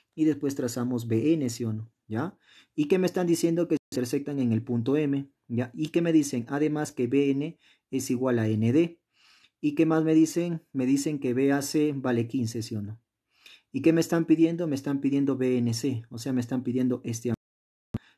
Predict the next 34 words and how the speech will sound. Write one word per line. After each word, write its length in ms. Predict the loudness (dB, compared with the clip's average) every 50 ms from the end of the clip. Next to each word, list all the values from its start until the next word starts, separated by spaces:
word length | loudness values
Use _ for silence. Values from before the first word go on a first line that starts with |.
| _ _ 0
que 60 | 2
le 100 | 4 4
voy 220 | 4 4 2 0
a 80 | 0 -2
poner 300 | -2 -2 0 0 0 0
en 100 | 0 0
este 240 | -2 -2 -4 -8 -8
caso 340 | -6 -8 -8 -8 -10 -10 -8 -6
X, 420 | -6 -6 -6 -8 -12 -12 -14 -14 _
¿ya? 260 | -6 -4 -4 -4 -6 _ _ _ -20 -20 -20 -20 -20 _ 2
Mira, 200 | 4 4 4 4 2
en 120 | 0 0
este 220 | 0 0 0 -2
caso 220 | 0 -2 0 2 2
yo 160 | 4 4 4
le 60 | 4
voy 180 | 4 4 4 2
a 100 | 2 2
poner 240 | 0 0 0 0 -2
X. 320 | -2 -6 -10 -14 -10 -6
Muy 140 | -2 -2 0
bien, 180 | -2 -2 -6 _ _
a 120 | -4 -2 0
ver. 260 | 0 -2 -2 -8 _ _ _ _ _ _ _ _ _ _ _ _ _ _ _ _ _ -20 -20 -20 -20 -20 _
Recuerda 400 | 0 0 2 4 6 4 6 6
una 180 | 4 2 2 0
cosa. 440 | 0 0 -2 -2 -4 -6 -8 -10 -12 _ _ _ _ _ _ _
Como 220 | 0 2 2 2
es 120 | 2 2
un 140 | 2 0 2
paralelogramo 800 | 2 2 2 4 4 4 4 4 4 2 2 2 2 2 0 0
el 60 | 2
rombo, 600 | 2 2 2 2 2 2 0 0 0 -2 -6 _ _ _ _
los 340 | 2 4 4 4 4 0